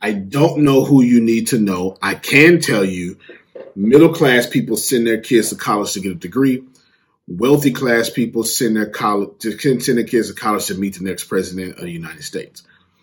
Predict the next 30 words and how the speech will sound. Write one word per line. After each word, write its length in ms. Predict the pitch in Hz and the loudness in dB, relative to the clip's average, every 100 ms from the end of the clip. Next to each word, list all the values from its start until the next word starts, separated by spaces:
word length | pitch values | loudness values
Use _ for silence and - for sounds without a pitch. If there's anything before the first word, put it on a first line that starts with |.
| _ _ _ _ _ _ _ _ _ _ _ _ _ - | _ _ _ _ _ _ _ _ _ _ _ _ _ -4
I 100 | - | -2
can 340 | - 180 185 | 4 6 6
tell 160 | 143 123 | 4 4
you 180 | 110 | 4
that 180 | 107 98 | 2 -2
the 60 | 98 | -2
middle 240 | 117 139 | 2 2
class 380 | 123 135 113 104 | 2 -2 -2 -2
people 460 | - 113 95 104 98 | -4 -6 -2 -4 -2
send 480 | - - - 123 | -2 -2 0 0
their 160 | 113 104 | 2 -2
kids 280 | - 117 98 | 0 0 0
to 120 | - | -6
college 260 | 107 95 - | -6 -6 -8
to 60 | |
get 200 | - 90 | -10 -10
good 140 | 82 85 | -8 -4
grades, 500 | 123 120 110 - _ - _ - - _ - _ | 0 2 0 -6 _ -20 _ -20 -20 _ -20 _
while 720 | 76 87 90 92 87 85 85 | -10 -6 -4 -4 -6 -6 -8
Donald 400 | 87 85 107 104 | -10 -6 -6 -6
Trump's 340 | - 131 113 - | -6 -6 -4 -6
parents 500 | - 117 107 104 - | -8 -6 -4 -6 -6
sent 180 | 110 101 | -6 -4
him 140 | 104 | -4
to 60 | 98 | -6
college 760 | - 101 92 90 - - - _ _ - | -6 -6 -4 -6 -8 -12 -12 _ _ -12
to 140 | 90 | -12
get 180 | 92 101 | -8 -8
good 220 | 82 90 | -6 -8
relationships. 960 | 85 85 78 - 71 - - - - | -8 -10 -10 -12 -12 -12 -14 -14 -14